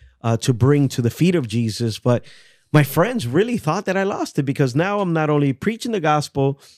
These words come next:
but now I'm speaking in tongues. Now, of course, I found it really weird. There was times that I would open up the Bible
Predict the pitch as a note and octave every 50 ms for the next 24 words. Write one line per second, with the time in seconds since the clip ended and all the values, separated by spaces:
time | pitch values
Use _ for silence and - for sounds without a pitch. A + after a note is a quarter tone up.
0 | _ - B2 D3 C#3 C#3+ D3 D3 C#3+ C#3 C3 - - - - F#3+ F3 - F#3+ D#3+
1 | D3+ C#3+ C3+ - D3 B2+ A2+ G#2+ G#2 G#2+ - - B2+ A#2+ A#2 - _ - B2+ -
2 | - - D#3+ C#3+ - - C3 - - D3+ D3+ C#3+ C3 G2 G2 A2+ A2 C3+ D3 D3+
3 | C#3 B2+ C3 C3+ B2 A2+ G2 F#2+ G2 - - - - - - C3+ B2+ B2 A#2 -
4 | - D3 D3 D#3 D#3 C3+ C#3+ C3+ C3 B2+ A#2+ B2+ - - - D3+ D3+ D#3 - -
5 | D#3+ C#3 C#3+ C3+ C3 B2+ B2 B2 B2 B2+